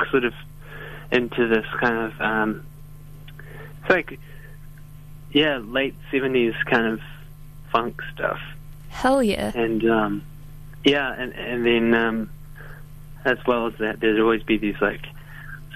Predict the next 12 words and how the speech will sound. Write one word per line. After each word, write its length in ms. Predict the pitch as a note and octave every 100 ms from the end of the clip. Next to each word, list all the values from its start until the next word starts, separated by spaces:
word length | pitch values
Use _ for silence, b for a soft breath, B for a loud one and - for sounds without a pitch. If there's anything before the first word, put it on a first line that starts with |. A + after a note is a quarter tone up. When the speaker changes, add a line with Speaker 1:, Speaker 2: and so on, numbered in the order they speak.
| -
Speaker 1:
soulful 400 | A2 G#2+ A2 A2
kind 260 | A2+ G#2+
of, 100 | G#2
like, 260 | G#2 G#2 D2+
ballads 420 | A2 G#2+ A2 G#2+ - - - - -
on 320 | B2 A2+ A2
a 80 | A#2
lot 160 | A2 G#2
of 80 |
those 200 | G#2 G2+
albums. 480 | G2 G2+ G#2 G#2 G#2
And, 220 | G2+ G#2